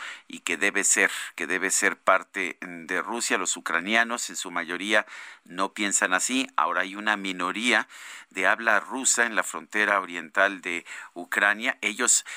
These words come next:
sí quisieran estar con Rusia, aunque cuando se decretó la independencia de Ucrania en mil novecientos noventa y uno, eh, alrededor del ochenta por ciento de los habitantes de esa región votaron a favor de,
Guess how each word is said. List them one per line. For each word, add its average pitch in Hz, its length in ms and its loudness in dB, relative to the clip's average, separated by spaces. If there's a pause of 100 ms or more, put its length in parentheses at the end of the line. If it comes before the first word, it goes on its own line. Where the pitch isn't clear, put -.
(100)
sí - 240 0
quisieran 110 500 4
estar 101 300 0
con 92 180 -4
Rusia, 127 460 4
aunque 101 560 -2 (400)
cuando 104 320 4
se 101 160 0
decretó 104 360 0
la 131 100 4
independencia 113 840 2
de 95 100 0
Ucrania 117 720 2
en 95 160 -10
mil 110 160 -6
novecientos 104 640 -2
noventa 90 440 2
y 87 120 -4
uno, 117 300 2 (420)
eh, 87 280 0 (120)
alrededor 101 440 2
del 120 120 2
ochenta 113 460 0
por 92 200 -2
ciento 104 380 0
de 85 60 2
los 82 180 -2
habitantes 92 560 -2
de 92 100 -2
esa 95 220 2
región 90 440 -2
votaron 87 520 -2
a 80 140 2
favor 87 480 0 (480)
de, 76 580 -4